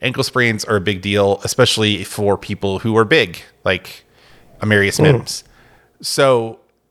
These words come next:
Speaker 1: I believe also Lucky Lawson has had tightrope surgery. Yeah, it's a bracket with a single screw that kind of, like, holds everything together down there.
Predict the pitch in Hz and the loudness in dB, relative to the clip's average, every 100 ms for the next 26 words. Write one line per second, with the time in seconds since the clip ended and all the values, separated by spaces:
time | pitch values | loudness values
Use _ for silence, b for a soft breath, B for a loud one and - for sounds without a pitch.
0 | _ _ 120 123 127 156 131 123 127 - | _ _ -6 -4 -4 -4 -2 0 0 2
1 | 123 117 104 110 - 117 107 95 90 113 | 2 2 0 -4 -4 -6 -6 -6 -2 -2
2 | - - 175 175 175 180 175 - _ _ | -2 -4 -2 -2 -4 -6 -8 -14 _ _
3 | _ - 143 135 139 131 - 139 135 143 | _ -8 -4 -2 -2 -6 -4 -4 -4 -8
4 | 135 151 139 156 147 151 147 147 b b | -8 -10 -10 -10 -10 -12 -12 -14 b b
5 | b b b - 110 85 110 123 123 127 | b b b -6 -4 -4 -6 -8 -2 -2
6 | 131 127 117 110 - 117 110 - - 107 | -2 -8 -12 -12 -10 -10 -10 -10 -8 -6
7 | 113 104 - 110 98 98 92 - - 107 | -4 -6 -4 -4 -2 -4 -4 -6 -4 -2
8 | 104 95 - 107 98 98 101 95 98 90 | -2 -6 -8 -6 -6 -6 -8 -8 -8 -6
9 | 95 107 104 107 107 113 117 | -2 -2 0 -2 -2 -8 -8